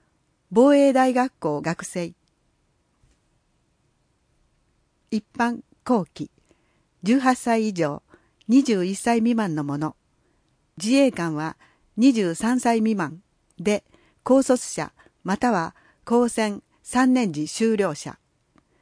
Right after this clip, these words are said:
受付は平成三十年一月二十日土曜日から二十六日金曜日。陸上自衛隊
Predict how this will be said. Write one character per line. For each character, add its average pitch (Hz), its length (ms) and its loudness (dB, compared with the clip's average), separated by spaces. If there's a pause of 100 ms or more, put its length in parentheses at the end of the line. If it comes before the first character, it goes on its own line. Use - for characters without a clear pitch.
(280)
受 262 160 2
付 233 260 -4
は 220 220 -4 (300)
平 247 220 2
成 240 220 0
三 240 260 -2
十 220 180 -2
年 151 260 -8 (300)
一 208 240 -4
月 220 260 -2
二 208 140 -6
十 - 140 -20
日 202 120 -2
土 208 140 -2
曜 226 140 0
日 160 100 -8
か 147 160 -10
ら 147 160 -8 (320)
二 214 140 0
十 214 200 0
六 170 220 -4
日 175 260 -8
金 226 280 -4
曜 180 180 -4
日。 90 160 -18 (1500)
陸 208 240 0
上 254 200 4
自 226 120 -4
衛 233 220 0
隊 208 360 -6